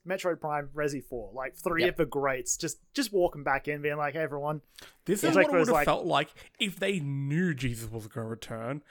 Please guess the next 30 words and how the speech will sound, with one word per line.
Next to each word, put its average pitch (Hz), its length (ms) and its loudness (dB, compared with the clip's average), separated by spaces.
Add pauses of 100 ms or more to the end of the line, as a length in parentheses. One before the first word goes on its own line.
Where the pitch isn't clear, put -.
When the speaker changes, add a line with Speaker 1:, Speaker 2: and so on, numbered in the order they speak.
(200)
Speaker 3:
and 160 100 -2
they 185 120 4
knew 190 220 6
it - 80 6
was 175 120 2
gonna 180 80 0
be 170 80 0
with 156 120 2
a 147 40 -6
coat 156 220 4
of 135 80 -4
paint, 160 400 4 (140)
and 147 120 -2
he's 147 100 2
gonna 143 120 0
look 127 140 -2
better 151 180 8
than 147 120 2
ever. 135 320 2 (800)
<laughs> - 320 -4
H 180 220 2
D 170 140 0
version. 135 560 0 (680)
Speaker 1:
Just 143 160 -6
re-, 123 60 0 (120)
Speaker 2:
Miss 165 220 -2
Speaker 1:
re-, 117 180 2
Speaker 2:
me, 104 40 -12
huh? 110 160 -12
Speaker 1:
rebuilt, 165 500 2